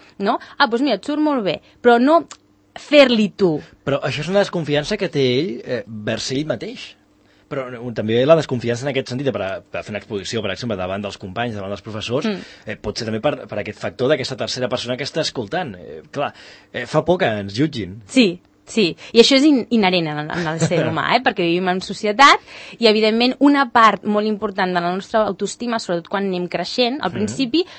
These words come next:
Speaker 1: són els nostres pares, no? El que ens diuen els nostres pares és el, és el que va generant la nostra autoestima.
Speaker 2: Clar.
Speaker 1: Si el teu pare et renya contínuament per una cosa, doncs tu creus que allò ho faràs malament, val?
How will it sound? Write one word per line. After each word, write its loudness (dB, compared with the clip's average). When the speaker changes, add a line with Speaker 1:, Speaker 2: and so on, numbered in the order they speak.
Speaker 1:
són 0
els 4
nostres -4
pares, -4
no? -2
El -4
que -6
ens -6
diuen -2
els -2
nostres -6
pares 0
és 0
el, -2
és -4
el -2
que -6
va -2
generant -6
la -2
nostra -6
autoestima. -10
Speaker 2:
Clar. -6
Speaker 1:
Si 0
el 2
teu 0
pare 4
et -4
renya 0
contínuament -4
per -2
una -2
cosa, 0
doncs -6
tu -8
creus -8
que -8
allò -6
ho -10
faràs -10
malament, -8
val? -8